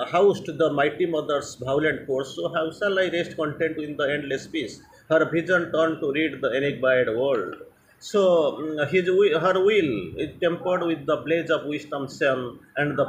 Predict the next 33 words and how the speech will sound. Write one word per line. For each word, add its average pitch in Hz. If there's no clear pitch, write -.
flaming 165
silence 143
of -
the 127
heart 127
of 123
love. 110
This 131
is 180
the, 135
this 139
is 180
with 165
me, 135
and 147
how 131
shall 131
it, 123
uh, 120
is 147
interesting. 170
Uh, 147
so 170
how 170
shall 175
I 160
be, 156
or 143
how 151
shall 160
I 156
live 151
contented? 139